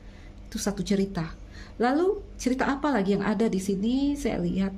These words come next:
mungkin ini kisah cinta segitiga, ya. Mungkin ini kisah cinta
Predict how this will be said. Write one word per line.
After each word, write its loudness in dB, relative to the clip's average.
mungkin -2
ini 4
kisah 2
cinta 0
segitiga, 2
ya. 0
Mungkin -2
ini 4
kisah 0
cinta -2